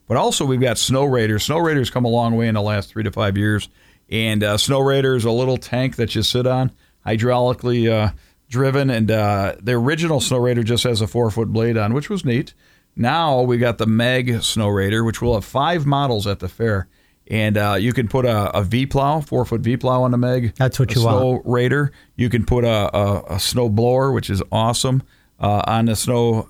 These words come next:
Speaker 1: Snow Raider, the Mag. And, uh, you can put a sweeper on the Mag. And, uh, we're gonna have all these with different options, if there's salters on it, or if there's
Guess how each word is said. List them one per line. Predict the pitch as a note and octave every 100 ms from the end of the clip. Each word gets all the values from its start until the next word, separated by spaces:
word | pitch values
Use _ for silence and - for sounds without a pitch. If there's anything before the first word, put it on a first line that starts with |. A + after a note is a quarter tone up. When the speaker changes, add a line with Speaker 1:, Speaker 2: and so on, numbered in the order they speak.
| -
Speaker 1:
Snow | - B2
Raider, | A#2+ A#2 A#2 A2+
the |
Mag. | A2+ A#2 A#2+ A2+
And, | G#2
uh, | G#2 G2+
you | G#2
can | A2+
put | A2
a | A#2+
sweeper | - C#3 - C3+
on | F#2+ G2 F#2 _ _ _
the | G#2+
Mag. | A2 G#2+ G#2
And, | G#2 G#2
uh, | G#2 G2+ - _
we're | C#3
gonna | D3
have | C#3+
all | C3 D#3 E3
these | D#3 D3
with | A#2+ A2+
different | C3 A#2+
options, | G#2+ A2 A2 - A#2 G#2+
if | G2
there's | - G2+ -
salters | A2+ G#2+ G#2+ A2+ G2+
on | G#2+ G#2+ G#2+
it, | G#2+
or | F#2+
if | F#2
there's | F#2+ F#2+ -